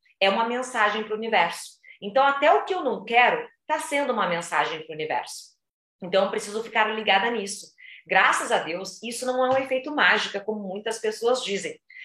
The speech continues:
Senão, estaríamos ferrados. Deus e o universo são muito sábios. Então, há uma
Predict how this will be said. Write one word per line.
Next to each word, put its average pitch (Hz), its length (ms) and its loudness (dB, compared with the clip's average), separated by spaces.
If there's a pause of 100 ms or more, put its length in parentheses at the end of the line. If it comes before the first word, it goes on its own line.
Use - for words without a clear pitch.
(140)
Senão, 220 240 -2
estaríamos 240 720 0 (120)
ferrados. - 1000 0 (380)
Deus 277 480 2
e 247 120 -4
o 262 40 2
universo 226 560 6
são 247 280 2
muito 233 300 -2
sábios. 190 920 2 (240)
Então, 214 460 2
há 269 300 4
uma 254 180 4